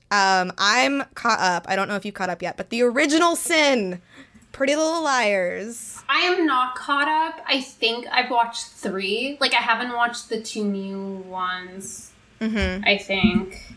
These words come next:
Speaker 2: It's not good. Like, it's on this rec list and it's not good.
Speaker 1: But, it, like, it's not
Speaker 2: <laughs>
Speaker 1: good, but, like, I need to, like, you don't understand.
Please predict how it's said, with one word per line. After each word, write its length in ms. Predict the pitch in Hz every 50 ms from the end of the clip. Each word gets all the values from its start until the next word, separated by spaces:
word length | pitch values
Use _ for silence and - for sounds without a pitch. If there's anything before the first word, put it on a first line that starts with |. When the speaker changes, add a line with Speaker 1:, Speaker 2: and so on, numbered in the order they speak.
| - - 226 - -
Speaker 2:
It's 200 | 294 320 - -
not 300 | 403 466 480 571 - -
good. 720 | 254 233 233 240 220 196 185 185 190 190 202 240 269 285 _ _ _ _ _ -
Like, 160 | 302 330 311 339
it's 160 | 392 381 359
on 160 | 294 330 370 466
this 240 | 539 508 440 - 349 262
rec 240 | 262 294 - -
list 420 | 285 240 247 240 359 339 - - -
and 120 | 277 -
it's 140 | 320 320 -
not 360 | 349 285 254 247 240 226 220 208
good. 540 | 190 170 117 113 127 156 147 - 262 262 262 - - _ _ _ _ _ -
Speaker 1:
But, 180 | 208 262 285 302
it, 160 | 277 240 247
like, 160 | 269 285 277
it's 160 | 302 285 -
not 400 | 247 220 202 208 254 302 - 240
Speaker 2:
<laughs> 0 | 220
Speaker 1:
good, 420 | 220 196 202 220 240 285 277 262
but, 160 | 254 240 220
like, 220 | 220 220 226 220 - -
I 100 | 220 226
need 280 | 226 220 233 269 226 -
to, 120 | 254 285
like, 460 | 254 226 208 208 202 185 - - _ - _ _ - _ _ _ _ - - _ _ _ - _ _ _ _ _ _ _ -
you 140 | - 233 233
don't 160 | 240 240 240
understand. 1080 | 262 277 254 262 233 208 - - - - 190 170 - - - - 202 208 226 226 -